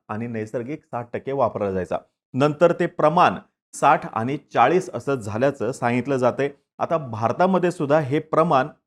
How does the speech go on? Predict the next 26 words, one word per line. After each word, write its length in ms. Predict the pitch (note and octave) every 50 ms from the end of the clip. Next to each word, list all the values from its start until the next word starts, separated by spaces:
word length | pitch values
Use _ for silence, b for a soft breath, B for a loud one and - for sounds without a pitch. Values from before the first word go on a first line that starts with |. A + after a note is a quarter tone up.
| _ _ -
सत्तर 380 | D#3 C#3 - _ _ - F3+ F3+
तीस 380 | F3+ - - F#3+ F#3 F#3 F#3 D3
वरून 220 | B2+ A#2+ A#2+ C3+
पन्नास 480 | C#3 - - C3 C#3 C#3+ D3+ D#3+ D#3 -
पन्नास 340 | - C3+ B2+ B2+ B2 A#2+ - A#2+
वरती 280 | A2+ A2 - - A#2+ - -
आलेलं 320 | - G2+ G#2+ B2 B2+ C3+
आहे, 240 | B2 A2+ A2+ C#3 D#3+ b b b b _ -
असं 220 | - - - -
या 220 | D3+ C#3+ B2 A#2 A#2+
क्षेत्रातील 640 | A#2+ _ - A2+ G2 - B2 C3+ C3 - A2 A2+
व्यापारी 480 | B2+ G#2+ F#2 G2 G2 G2 - A#2 C#3 D3
सांगताना 440 | - A#2 G2 F#2+ F#2+ - G2 B2 C#3+
दिसून 340 | C#3 C#3 C#3 - - A2
येत 100 | F#2+ F2
आहेत. 260 | - D#2 - _ - - - - _ -
म्हणजेच 360 | A2+ A2 A2+ A#2 D3+ D3 D3+
काय, 180 | - D3 C#3 D3 - _ _ _ _ _ -
कापसाला 600 | A#2 A2+ A2+ - _ - D#3+ D3 B2 A2 G#2+ B2+ - _ _ _
पर्याय 420 | - C3 B2+ C3 C3+ D3 D#3+ E3+ F3
निर्माण 380 | D#3 C#3+ C3 B2+ A#2+ B2+ B2+
करण्यासाठी 600 | B2 - A#2+ G#2+ G#2+ A2+ A2 - G#2+ F#2+ A#2+ C3+
संशोधन 520 | C3 - A#2+ A2 G#2+ - - A2 G2 G#2 A#2+
केलं 420 | C3 - - D3 C3+ C3 B2 G#2+
गेलं. 180 | F#2 F#2 F2+ F#2
म्हणजे 360 | F#2 F#2+ F#2 G#2+ A#2 A#2+ A#2